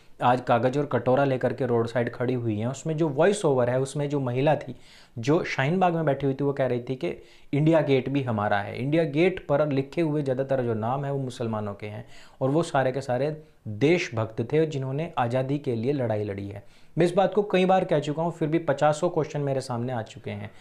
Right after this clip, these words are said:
इसलिए मैं बता दूं कि उसके ऊपर विश्व युद्ध में लड़ने वाले उन गद्दार भारतीयों के नाम हैं या मजबूर भारतीयों के नाम हैं जिनको ज़बरदस्ती यहाँ से भर भर करके ले जाया गया था। असली जो फौज थी वो थी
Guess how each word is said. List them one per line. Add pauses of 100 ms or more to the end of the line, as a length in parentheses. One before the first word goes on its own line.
(240)
इसलिए
मैं
बता
दूं
कि
उसके
ऊपर (420)
विश्व
युद्ध
में
लड़ने
वाले
उन
गद्दार
भारतीयों
के
नाम
हैं (300)
या
मजबूर
भारतीयों
के
नाम
हैं (300)
जिनको
ज़बरदस्ती
यहाँ
से
भर
भर
करके
ले
जाया
गया
था। (520)
असली
जो
फौज
थी
वो
थी